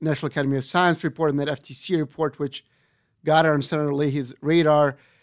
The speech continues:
It seems like, let's say, that hypothetical business owner in, uh, Texas,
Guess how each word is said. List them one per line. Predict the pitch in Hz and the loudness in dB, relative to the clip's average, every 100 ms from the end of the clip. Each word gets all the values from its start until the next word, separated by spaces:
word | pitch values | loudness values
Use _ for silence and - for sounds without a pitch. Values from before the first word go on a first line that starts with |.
| _ _ _ - | _ _ _ -8
It | 170 | -6
seems | - - 226 214 170 | -4 0 2 2 2
like, | 180 170 160 _ _ - | 6 6 4 _ _ -4
let's | 160 151 | -2 0
say, | 151 139 | -2 -4
that | 131 139 135 _ _ | -4 -4 -6 _ _
hypothetical | - 165 160 - 156 143 - 139 131 _ _ _ _ - | -2 0 0 2 4 4 -2 -4 -4 _ _ _ _ 0
business | 165 147 147 | 0 2 0
owner | 170 156 143 151 | 2 2 2 0
in, | 147 143 | 0 0
uh, | 139 139 | -2 -2
Texas, | - 185 - 151 - | 2 2 2 -6 -6